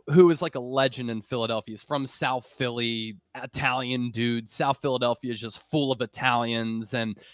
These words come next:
people are making mixtapes about him to a Meek Mill soundtrack because Meek Mill's from Philly. Like, he's a local icon. So I think that he saw Greenlaw throw down DeVonta Smith, which was a borderline after the whistle type of play. And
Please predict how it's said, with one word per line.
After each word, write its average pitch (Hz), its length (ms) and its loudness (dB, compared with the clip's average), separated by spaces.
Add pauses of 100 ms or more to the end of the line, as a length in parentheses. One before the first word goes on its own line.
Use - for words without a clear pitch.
(320)
people 151 260 4
are 131 60 6
making 131 300 4
mixtapes 131 720 0
about 123 280 6
him 120 120 4
to 123 160 -2
a 107 40 2
Meek 127 360 0
Mill 123 180 6
soundtrack 117 640 2
because 117 280 -6
Meek 131 240 2
Mill's 123 260 2
from 113 200 -8
Philly. 117 380 0
Like, 113 180 0
he's 185 200 6
a 185 40 6
local 139 460 4
icon. 117 560 2
So 151 320 6 (400)
I 160 100 10
think 196 300 4
that 165 240 12 (180)
he 220 240 2
saw 185 380 8
Greenlaw 123 840 0 (360)
throw 165 180 4
down 156 220 4
DeVonta 131 580 2
Smith, 107 380 -4
which 127 200 -4
was 151 200 4
a 131 40 4
borderline 131 840 2 (100)
after 131 300 4
the 123 140 -2
whistle 123 320 -2
type 120 260 -2
of 120 140 -4
play. 113 320 -2
And 110 200 -2